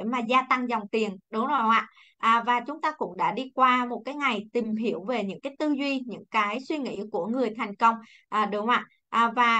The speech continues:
anh chị có tin rằng á, à, có một cái điều như thế này nè các anh chị, à, à, làm sao để mà chúng ta có được những cái phản xạ của những, à, con người,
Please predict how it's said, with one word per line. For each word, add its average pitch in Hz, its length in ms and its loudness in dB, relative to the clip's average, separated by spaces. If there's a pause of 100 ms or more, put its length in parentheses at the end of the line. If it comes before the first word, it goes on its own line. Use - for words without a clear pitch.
anh 294 160 0
chị 294 120 -8
có 320 160 -4
tin 330 160 -2
rằng 269 240 4
á, 294 220 -2
à, 220 280 -2
có 320 80 4
một 381 180 -4
cái 269 100 0
điều 254 160 0
như 240 180 -2
thế 269 80 0
này 269 160 0
nè 214 160 -2
các 262 80 0
anh 254 140 -6
chị, 226 180 0 (180)
à, 220 360 2 (640)
à, 220 220 0
làm 240 220 4 (100)
sao 269 300 4
để 196 120 0 (140)
mà 262 80 -2 (100)
chúng 254 160 -6
ta 262 200 2
có 226 300 8
được 254 160 -4
những 202 200 -10
cái 320 140 -6
phản 262 200 -4
xạ 220 280 0 (180)
của 202 300 -2
những, 214 300 -4 (140)
à, 208 400 0
con 277 220 6
người, 240 200 4